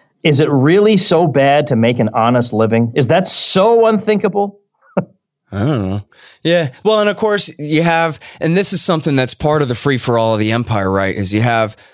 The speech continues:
Speaker 2: the interests of the foreign states. And so many of the think tanks in Washington, D C now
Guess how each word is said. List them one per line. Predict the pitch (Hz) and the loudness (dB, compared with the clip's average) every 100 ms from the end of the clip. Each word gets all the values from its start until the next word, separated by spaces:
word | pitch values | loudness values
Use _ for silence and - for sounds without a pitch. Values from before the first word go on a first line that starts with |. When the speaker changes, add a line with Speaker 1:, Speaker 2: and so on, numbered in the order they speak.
| _ - | _ -8
Speaker 2:
the | 98 90 | -6 -2
interests | 120 123 - 104 - | -2 -2 -2 -2 -2
of | - 104 92 87 | 0 -2 -2 -4
the | 101 | -6
foreign | - 127 127 104 85 | -2 0 0 0 0
states. | - - 123 98 - - - - - | -2 -2 -2 -2 -4 -6 -8 -20 -6
And | 110 | -2
so | - 196 | 0 2
many | 190 160 165 | 2 2 0
of | 117 | -2
the | 107 | -2
think | 151 190 - | -2 -4 -2
tanks | 104 - | -4 -2
in | 101 | 0
Washington, | 98 110 - 107 104 95 | 0 0 0 0 0 -2
D | 92 | 0
C | 95 - 147 | 0 0 0
now | 135 92 95 | 0 0 -4